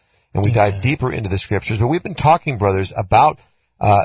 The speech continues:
Speaker 1: the nuclear arms race and tying that in with the scriptures regarding Armageddon, the battle of Gog and Magog, these prophecies about all nations being gathered against Jerusalem.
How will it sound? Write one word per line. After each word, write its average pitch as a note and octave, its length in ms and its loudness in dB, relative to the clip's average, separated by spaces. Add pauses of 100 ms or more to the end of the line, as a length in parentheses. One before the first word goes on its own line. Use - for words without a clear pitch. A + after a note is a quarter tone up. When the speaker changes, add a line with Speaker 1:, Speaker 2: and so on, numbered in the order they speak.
Speaker 1:
the A2 160 -2
nuclear A2 360 -2
arms F#2+ 280 0
race E2 280 -4
and F#2 120 -6
tying A#2+ 240 2
that G2 160 0
in A#2+ 140 -2
with G#2 120 -4
the F#2 60 -4
scriptures G2 480 -6
regarding G2 420 0
Armageddon, G2 760 -2 (460)
the G#2 60 -2
battle G#2 280 4
of F2 80 -8
Gog G2 280 2
and G2 140 -6
Magog, E2+ 540 0
these G#2 160 -6
prophecies B2 580 0
about G2 220 2
all G#2+ 160 2
nations A#2 400 -4
being G2 180 -4
gathered G2 320 0
against G#2 320 -4
Jerusalem. D#2+ 520 -4